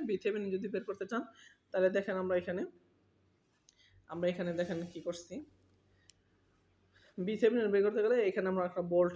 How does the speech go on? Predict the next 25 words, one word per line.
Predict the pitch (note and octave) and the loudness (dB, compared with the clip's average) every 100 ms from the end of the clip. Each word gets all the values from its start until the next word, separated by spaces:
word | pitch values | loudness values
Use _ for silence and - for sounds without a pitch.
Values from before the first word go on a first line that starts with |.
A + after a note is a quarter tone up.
| F3 | -4
মিটার | E3+ E3+ | -2 -2
ধরছি, | D#3 D3 D#3+ | -2 -6 -8
হ্যাঁ? | F#3+ G3+ | -4 -2
এ | G#3 G#3 | -2 -2
পয়েন্ট | G3 C4 F3 | -6 -4 -4
এবং | E3 E3 | -4 -2
বি | F3 | 0
পয়েন্টের | F3 D#3+ D#3 | 0 -4 -6
মাঝখানে | D3 D3+ - D3 D#3 | -8 -8 -10 -10 -8
যেখানে | - F3+ E3+ | -6 -4 0
ওয়ান | E3+ E3+ | 0 0
ওহম | E3+ E3+ | -4 -6
রেজিস্টর | E3+ F3+ E3 - | -6 -4 -6 -8
ছিল, | D3 C#3 - - _ _ | -10 -12 -14 -20 _ _
ওয়ান | F3 F#3+ | 0 0
ওহম, | G3 G3 - | 0 -4 -4
ওহমটা | G3 G3 F#3+ F#3+ F#3+ - | -2 -2 0 0 0 -2
আপনি | F#3 F#3+ F#3+ | -6 -4 -4
আপনার | F3+ G3+ F#3 | -6 -8 -4
পকেটে | F#3 F3+ F3 | 0 0 2
রেখে | F3+ F3+ E3+ | 2 0 -6
দিয়েছেন, | F3 G3 G3 | -8 -10 -6
মনে | F3 | -4
রাখেন | F3+ F#3+ E3+ E3+ | -4 -4 -8 -4
এটা | F#3 | -4